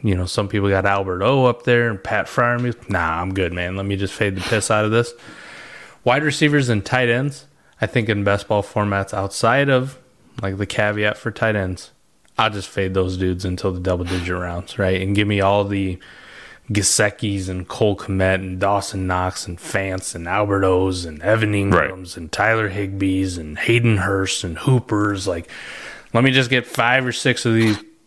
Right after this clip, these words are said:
Speaker 1: fucking guys. And I'll, as long as they're not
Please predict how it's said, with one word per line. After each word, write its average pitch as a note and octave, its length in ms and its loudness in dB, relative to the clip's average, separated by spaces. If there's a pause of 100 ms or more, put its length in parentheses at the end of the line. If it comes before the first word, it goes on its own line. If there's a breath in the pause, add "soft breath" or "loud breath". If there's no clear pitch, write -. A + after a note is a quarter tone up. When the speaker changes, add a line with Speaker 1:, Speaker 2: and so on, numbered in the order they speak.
(140)
Speaker 1:
fucking A2 460 -2
guys. F#2+ 460 0
And F2 300 -8
I'll, F#2+ 340 0 (120)
as A#2+ 200 2
long D3 380 4
as D3+ 180 2
they're D3 160 6
not C3 460 2